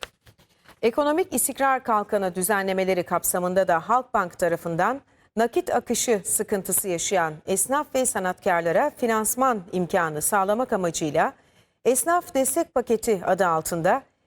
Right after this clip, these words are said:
işletme kredisi ve esnaf kredi kartı fırsatı getirilmişti. Hazine ve Maliye Bakanlığı verilerine göre Halkbank tarafından esnaf ve sanatkarlara kullandırılan kredi bakiyesi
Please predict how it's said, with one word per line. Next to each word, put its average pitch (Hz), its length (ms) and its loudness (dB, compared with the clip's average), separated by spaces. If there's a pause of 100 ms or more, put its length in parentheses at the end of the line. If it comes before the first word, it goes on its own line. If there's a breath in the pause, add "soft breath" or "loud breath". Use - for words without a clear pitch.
işletme 254 500 0
kredisi 180 600 0
ve 269 100 4
esnaf 254 580 -2
kredi 262 300 2
kartı 208 420 0
fırsatı 170 440 -2
getirilmişti. 160 800 -2 (1800)
Hazine 269 400 2
ve 277 100 4
Maliye 233 440 4
Bakanlığı 226 600 2
verilerine 208 500 2
göre 165 440 2 (220)
Halkbank 254 580 0
tarafından 180 580 0 (120)
esnaf 262 480 -2
ve 269 120 2
sanatkarlara 214 760 0
kullandırılan 170 760 0 (100)
kredi 208 460 2
bakiyesi 170 580 0